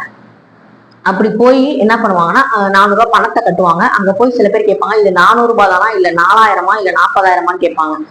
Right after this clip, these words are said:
So அதையும் வந்து என்ன பண்ணுவாங்கன்னா, அஹ், விசாரிச்சுட்டு நானூறு ரூபாய் தான் அப்படின்னு சொன்னதுக்கு அப்புறம் நானூறு ரூபாய் கட்டிட்டு உள்ள போகும்போது ஒரு சேர் ஒண்ணு இருக்கும். அந்த சேரை வந்து அந்த வியாபாரி வந்து, "இந்த சேரோட மதிப்பு நானூறு ரூபாய்,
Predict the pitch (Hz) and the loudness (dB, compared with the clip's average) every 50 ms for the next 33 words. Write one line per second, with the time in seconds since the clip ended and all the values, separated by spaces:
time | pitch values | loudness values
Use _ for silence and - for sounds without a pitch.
0 | - - - _ - - - 208 - 165 175 202 226 262 277 269 240 214 214 240 | -18 -20 -20 _ -8 -2 0 2 4 4 4 4 2 2 0 0 0 0 0 0
1 | 226 202 190 185 202 208 190 185 180 175 170 165 165 202 254 311 - - 208 202 | 0 0 0 0 0 0 0 0 0 0 0 0 0 0 0 0 0 -2 -2 -2
2 | 190 190 208 208 233 226 226 226 226 220 - 262 262 214 196 196 196 196 190 190 | 0 0 0 2 2 2 2 0 -2 -2 -2 0 2 2 2 2 2 0 0 2
3 | 190 190 202 208 202 - 185 196 - 202 175 185 185 180 - - 226 233 220 196 | 2 2 4 4 2 2 0 -4 -4 -4 -2 -2 -2 -2 -2 -2 -2 -2 -2 -2
4 | 185 185 185 208 208 202 165 165 175 170 170 240 311 - 156 - - - - 208 | -2 -2 -2 -2 -2 -2 -2 -2 -2 0 0 0 0 0 -2 -6 -8 -4 -2 0
5 | 233 240 240 240 214 190 180 170 170 175 214 294 - 208 196 185 - - 214 185 | 2 2 2 2 0 -2 -2 0 0 0 0 0 0 0 0 0 0 0 2 4
6 | 202 226 226 208 175 170 170 170 - 254 262 - 196 190 175 185 185 - 196 196 | 4 4 2 0 0 0 -2 -2 -2 -2 -2 -2 -2 -2 -2 -2 0 2 4 4
7 | 226 240 233 196 175 180 220 247 226 185 165 165 180 170 190 208 196 185 165 208 | 4 4 2 0 0 0 0 0 0 0 0 0 2 2 2 2 2 0 0 -2
8 | 247 240 185 185 196 190 190 190 - 196 226 240 - 208 190 175 170 170 285 196 | -2 0 -2 -2 0 0 0 2 2 2 4 4 2 2 0 0 0 -2 -2 -2
9 | - 190 180 170 175 175 180 175 170 165 175 208 | -2 0 2 2 2 2 0 -2 -2 0 2 2